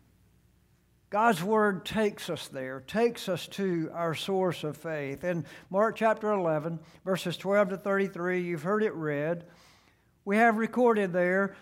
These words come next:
three more events in the last week of the life of Jesus. Jesus had commissioned his disciples to follow him to the cross. He had commissioned them to continue to live according to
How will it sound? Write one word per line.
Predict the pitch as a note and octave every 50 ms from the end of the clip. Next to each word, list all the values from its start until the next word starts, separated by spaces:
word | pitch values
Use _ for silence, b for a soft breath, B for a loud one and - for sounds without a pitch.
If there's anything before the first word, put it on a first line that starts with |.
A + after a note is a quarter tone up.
| B B _ -
three | G#3 G#3+ A#3 B3 B3+ C4 B3+
more | A3+ G#3+ A3 A3+ A#3 A#3+ B3 A#3 A#3+
events | A#3 G#3 E3+ F#3+ F#3 F#3 F#3+ F#3 D#3+ D#3 - G#3+
in | G#3 G#3 G#3
the | G#3+ G3+
last | F#3+ F3+ F#3+ G3 G3 G3+ - - -
week | F3+ F#3+ G3+ G3+ G3 G3 F#3+ -
of | F#3+ F#3 F#3 E3
the | F#3+ F#3
life | F3 E3+ F3 F3 F3+ F3+ E3+ E3+ -
of | F3+ E3+ E3 D#3+ E3+ F3
Jesus. | - B3 C#4+ C#4 A#3+ F3 C3 C#3 B2+ B2+ - - - - b b b b b b b b b b b b b b b b b b b b
Jesus | - G#3 B3 A#3+ A#3 A3+ -
had | G#3+ A3 G3 A3
commissioned | - G3+ F#3+ G3+ A#3 B3 B3 - A3+ A3 F#3+
his | G3 G#3 F#3+ E3
disciples | E3 F3 - - G3+ G3+ G3+ G3+ D#3+ F3 E3 C3+ -
to | F#3 E3
follow | - - G3 G#3 G#3+ G#3+ G3 E3+
him | E3 F#3+ G3 F3+ E3+
to | D3+ F3+
the | D#3 D#3+
cross. | D#3 - F#3 F#3+ F#3 F3+ E3 D3 C3 A#2+ - - - - - - b b b b b b b b b b b b _ _ _ _ _ _ _ _ _ _ _ _ _
He | - G#3+ A3+
had | A3+ G3+ E3+ - B B B B _ -
commissioned | G#3 G#3 G#3 A3+ B3+ A#3 A#3 - A3 G#3 G3 G3
them | G3 F3+ E3+ E3 E3 E3 -
to | - G#3+ G#3
continue | G#3 G#3 F#3+ E3 - - G#3+ A#3+ A#3 A3+ A3 G#3 G3
to | F#3 F3+ F3
live | F3+ F#3 G3 G#3 A3 A3 G#3 G3 F#3 D#3+
according | - F3+ F3 - - G#3+ A3+ A3 G#3 G3+ G3 E3+
to | - - G#3 G3 F3